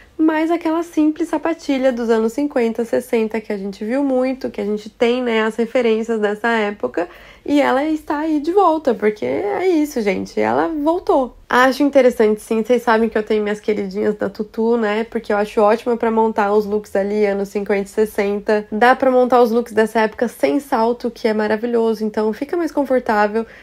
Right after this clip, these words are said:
Tem gente que fala que a sapatilha não é confortável, mas depende muito da sapatilha.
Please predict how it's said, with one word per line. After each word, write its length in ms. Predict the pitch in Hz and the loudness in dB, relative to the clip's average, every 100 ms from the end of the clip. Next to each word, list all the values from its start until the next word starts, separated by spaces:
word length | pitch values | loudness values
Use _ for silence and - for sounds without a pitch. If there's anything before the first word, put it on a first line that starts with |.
| _ | _
Tem 240 | - 311 302 | 0 4 4
gente 300 | 269 262 - | 2 -2 -6
que 100 | 247 | -4
fala 220 | 247 233 | 0 0
que 80 | 226 | -2
a 40 | |
sapatilha 400 | 220 220 214 233 | -6 -6 0 0
não 200 | 226 254 | 2 2
é 60 | 285 | 2
confortável, 680 | 262 233 226 214 208 208 | 0 0 -2 0 -2 -2
mas 180 | 220 226 | 0 0
depende 460 | 226 233 277 330 277 | -2 -4 0 2 2
muito 260 | 247 311 | 0 -2
da 140 | 277 247 | -2 -4
sapatilha. 840 | 226 208 202 - 226 220 220 | -4 -6 -8 -4 -4 -2 -2